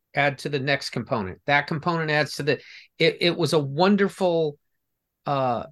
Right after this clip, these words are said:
experience just reading the plot. And I kept thinking to myself while I was reading it, I know no one's seen this before.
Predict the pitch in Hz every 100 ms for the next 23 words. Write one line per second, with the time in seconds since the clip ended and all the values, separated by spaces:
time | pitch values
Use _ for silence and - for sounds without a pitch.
0 | _ - - 190 147 185 - 156 170 151
1 | 110 - 143 131 - _ _ _ _ _
2 | - - _ _ - 170 202 214 - 233
3 | 233 175 120 107 139 123 147 160 220 226
4 | 175 170 185 160 107 - 185 175 214 185
5 | 170 160 139 - 139 113 - - - -
6 | -